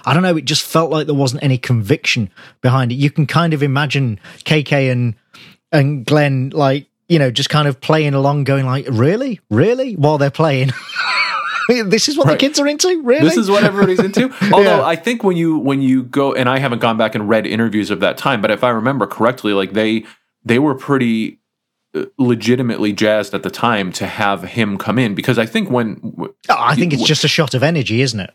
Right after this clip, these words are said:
Speaker 2: Yeah, absolutely. You know, they, they had this guy come in who is just, like, b-, dying to make music with them. And so, uh,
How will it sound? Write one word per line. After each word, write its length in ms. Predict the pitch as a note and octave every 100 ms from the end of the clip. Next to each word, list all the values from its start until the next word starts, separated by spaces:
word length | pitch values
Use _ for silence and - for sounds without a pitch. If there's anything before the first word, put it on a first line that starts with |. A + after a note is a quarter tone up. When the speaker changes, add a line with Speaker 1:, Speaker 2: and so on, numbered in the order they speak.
| C3
Speaker 2:
Yeah, 240 | C3+ B2+
absolutely. 720 | D#2 A#2+ A#2+ - B2+ B2 E2+
You 80 | G2
know, 160 | G#2+ G#2
they, 220 | G2 A2
they 160 | G#2+
had 160 | G2+ G2+
this 100 | F#2+
guy 160 | A2+ G2+
come 160 | A2
in 140 | G#2+ F#2
who 180 | G#2
is 180 | F#2+ F#2+
just, 360 | - G2+ F2+ -
like, 360 | G2 F2+ F#2+
b-, 100 | G2
dying 520 | - G2+ - A2+ A2+ G2
to 80 |
make 220 | G2+ G2 A2
music 320 | A#2 F#2+ F2
with 120 | E2+
them. 220 | D#2+ D2
And 220 | C#2 G2
so, 560 | F#2 - G#2+ F#2+ F#2 - -
uh, 420 | F#2+ E2+ E2